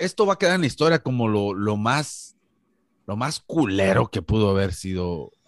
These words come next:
un pinche gobierno, eh, la neta. Ah, hacer que la gente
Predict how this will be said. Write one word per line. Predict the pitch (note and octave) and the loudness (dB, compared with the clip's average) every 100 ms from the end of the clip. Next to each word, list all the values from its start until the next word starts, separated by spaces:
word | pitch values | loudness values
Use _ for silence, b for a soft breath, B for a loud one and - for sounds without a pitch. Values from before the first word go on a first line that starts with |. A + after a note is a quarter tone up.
| F#2 - | -18 -12
un | G2 | -10
pinche | F2 G#2+ G2 | -6 -6 -4
gobierno, | F#2 F2 F2+ E2 E2+ F2 | -4 -4 -2 -4 -4 -4
eh, | G2+ | -4
la | E2+ | -6
neta. | E2 E2+ - D#2+ - _ _ _ _ - | -8 -8 -10 -14 -16 _ _ _ _ -10
Ah, | F2 F2+ F2 E2+ G#1 | -6 -4 -6 -8 -8
hacer | F#2 - A2+ A2+ - | -8 -6 -2 -2 -2
que | B2+ A#2 A2 G2 | -2 0 0 0
la | F#2 | -4
gente | - - A2+ A#2 A#2+ A2 G#2 F#2 D#2+ | -8 -6 -4 -4 -2 0 0 -2 -6